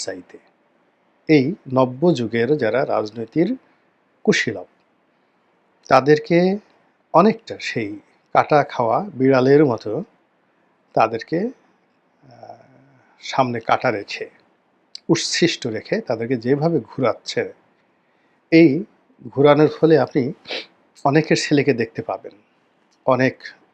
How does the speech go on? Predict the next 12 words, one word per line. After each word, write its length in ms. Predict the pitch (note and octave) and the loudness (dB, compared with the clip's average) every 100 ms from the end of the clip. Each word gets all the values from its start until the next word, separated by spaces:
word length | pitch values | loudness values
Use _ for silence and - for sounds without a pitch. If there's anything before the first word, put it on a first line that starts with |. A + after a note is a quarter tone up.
| _ B2 | _ -6
এই 120 | A#2+ - | -4 -4
কাটা 200 | A#2+ B2 - | -2 -2 -2
খাওয়া 200 | B2+ D#3 | -2 -2
বিড়ালের 380 | B2+ A2+ G#2+ F3 D#4 _ _ _ _ _ - | 0 -4 0 -2 -2 _ _ _ _ _ -14
ছেলে 340 | - B2 C3 D3+ | -2 2 2 2
মেয়েকে 240 | A#2 A2 A#2 | -2 -4 -6
দেখতে 200 | G#2+ - B2+ | -6 -12 -8
পাবেন 240 | G#2 D3 D3+ | -4 -2 -2
যে 100 | B2+ E3 - _ _ _ _ _ _ _ _ | -4 -6 -6 _ _ _ _ _ _ _ _
আওয়ামী 380 | C#3 D3+ D3 D3+ C3 A#3 _ _ - B2 | 4 4 4 2 -2 -10 _ _ -20 -8
দোসরদের 560 | - - C#3 A2+ A#2+ G2+ - _ _ _ | -6 -2 -4 -2 -6 -8 -14 _ _ _
সেই 240 | - A2+ | -12 -12